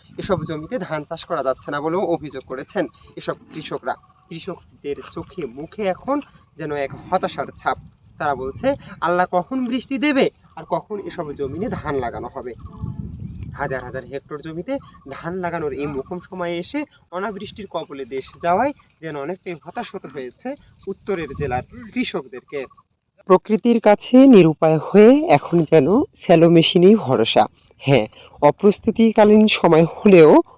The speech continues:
অনেকেই প্রস্তুতি নিতে হচ্ছে এখন শ্যালো মেশিনের দিকে। অনেকে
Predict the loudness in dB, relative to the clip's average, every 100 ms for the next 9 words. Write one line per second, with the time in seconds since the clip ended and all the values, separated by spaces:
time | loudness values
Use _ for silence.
0 | _ 0 0 0 -2 -2 -4 -6 -6 -4
1 | -4 -4 -4 -4 -4 -2 -2 0 0 -2
2 | -2 _ _ 0 2 4 0 0 0 0
3 | -2 -2 -8 _ _ -2 0 0 2